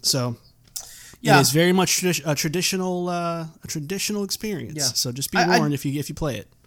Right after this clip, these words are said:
Speaker 2: Yeah, I do hope that, um, there's, going back real quick to what we're talking about story, I, 'cause I was thinking here about the story and stuff. Now, like, I hope there's a little more seriousness to it, 'cause the end of Alan Wake goes nuts,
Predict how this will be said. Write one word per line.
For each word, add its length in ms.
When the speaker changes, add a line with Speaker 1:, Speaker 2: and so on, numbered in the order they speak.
Speaker 2:
Yeah, 240
I 120
do 140
hope 220
that, 200
um, 340
there's, 400
going 160
back 200
real 100
quick 200
to 80
what 60
we're 60
talking 200
about 120
story, 280
I, 240
'cause 140
I 60
was 140
thinking 320
here 120
about 180
the 60
story 280
and 80
stuff. 140
Now, 160
like, 120
I 60
hope 140
there's 180
a 60
little 200
more 200
seriousness 500
to 80
it, 140
'cause 240
the 180
end 140
of 100
Alan 220
Wake 180
goes 260
nuts, 500